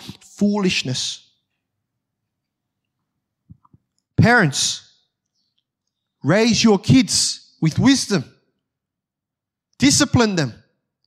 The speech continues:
Because that's best for them and best for you. Finally,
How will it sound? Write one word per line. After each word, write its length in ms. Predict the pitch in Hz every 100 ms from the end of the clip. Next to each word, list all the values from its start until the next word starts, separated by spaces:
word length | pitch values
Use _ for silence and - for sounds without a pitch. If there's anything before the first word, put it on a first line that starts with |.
| _ _ _ _ _ _ _ _ _ _ _ _ _ _ _
Because 260 | 165 156 151
that's 220 | 202 -
best 560 | - - 185 - - - _ _
for 200 | - 131
them 420 | 123 180 190 98 _ _ _ _ _ _ _ _
and 220 | - 139 131
best 240 | 143 -
for 140 | -
you. 240 | 120 117 107 _ _ _ _ _ _ _ _ _ _ _ _ _ _ _ _ _
Finally, 500 | - 196 220 226 180